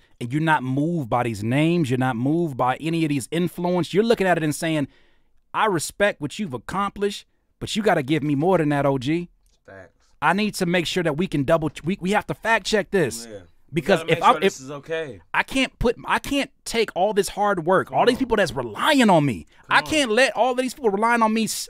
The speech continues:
Speaker 1: I can't stop because I'm, I'm, I'm, uh, uh, hypnotized by your fame.
Speaker 2: Come on.
Speaker 1: You gotta say something more than that.
Speaker 2: Come on, bro.
Speaker 1: And I think that's the only thing we've been asking for from anybody.
Speaker 2: Come
Speaker 1: Like,
Speaker 2: on.
Speaker 1: for somebody, shout out to Nashawn. He said, "We do this." For somebody who's out here doing this,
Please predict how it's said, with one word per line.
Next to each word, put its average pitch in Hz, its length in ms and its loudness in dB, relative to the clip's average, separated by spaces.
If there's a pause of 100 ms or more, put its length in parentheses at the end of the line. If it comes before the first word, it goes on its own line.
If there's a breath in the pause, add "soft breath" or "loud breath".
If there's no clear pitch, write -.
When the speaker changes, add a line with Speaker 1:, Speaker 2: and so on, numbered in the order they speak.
Speaker 1:
I 262 80 -2
can't 277 240 -2
stop 247 360 0
because 190 400 -2 (840 soft breath)
I'm, 180 320 4
I'm, 175 320 0
I'm, 156 380 0
uh, - 40 -2
uh, 135 440 2
hypnotized 170 600 0
by 131 120 -4
your 107 160 -8
fame. 156 500 -4
Speaker 2:
Come 135 220 -20
on. 107 260 -20
Speaker 1:
You 160 100 -8
gotta 165 200 -4
say 190 200 -4
something 151 260 -6
more 196 160 2
than - 100 0
that. 226 140 2
Speaker 2:
Come 147 120 -12
on, 143 240 -8
bro. 123 300 -6
Speaker 1:
And 147 100 2
I 175 40 2
think 226 120 -2
that's 214 120 2
the 185 100 4
only 202 200 2
thing 196 160 0
we've 190 120 0
been 175 100 2
asking 185 380 2
for 143 180 2
from 135 160 -4
anybody. 147 560 2 (320 soft breath)
Speaker 2:
Come 135 80 -6
Speaker 1:
Like, 143 200 4
Speaker 2:
on. 104 40 -18 (340)
Speaker 1:
for 151 120 0
somebody, 240 400 2
shout 247 220 -2
out 226 100 -2
to 208 60 2
Nashawn. 202 340 0
He 165 40 0
said, 165 240 0
"We 196 140 2
do 240 240 4
this." 139 200 0
For - 120 -6
somebody 254 440 0
who's 220 220 0
out 214 240 2
here 208 180 2
doing 160 360 4
this, 107 240 -6